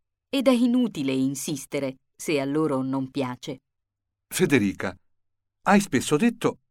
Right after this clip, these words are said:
Speaker 2: che ti piacerebbe diventare mamma da giovane. Come pensi concilierai la carriera di nuotatrice e di mamma?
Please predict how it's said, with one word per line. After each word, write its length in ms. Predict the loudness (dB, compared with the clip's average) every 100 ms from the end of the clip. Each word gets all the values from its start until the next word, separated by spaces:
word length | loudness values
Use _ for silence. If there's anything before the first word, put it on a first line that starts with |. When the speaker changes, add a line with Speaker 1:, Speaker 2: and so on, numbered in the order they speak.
| _
Speaker 2:
che 320 | -4 0 0 -2
ti 100 | -6
piacerebbe 520 | -6 -2 0 2 0
diventare 520 | 0 -2 0 0 2
mamma 460 | 4 2 2 -4 -6
da 140 | -6
giovane. 500 | -4 -4 -2 -2 -4 -10 _ _ _ _ _ _ 4
Come 180 | 4 6
pensi 400 | 4 4 2 0
concilierai 680 | 0 -2 0 4 4 4 2
la 120 | -2
carriera 460 | -2 0 4 4 4 _ _ _ _
di 220 | -4 0
nuotatrice 800 | 2 2 -2 -2 -2 -2 -2 -4 -6 -8
e 160 | -6
di 160 | -2 -2
mamma? 440 | -2 -6 -12 -14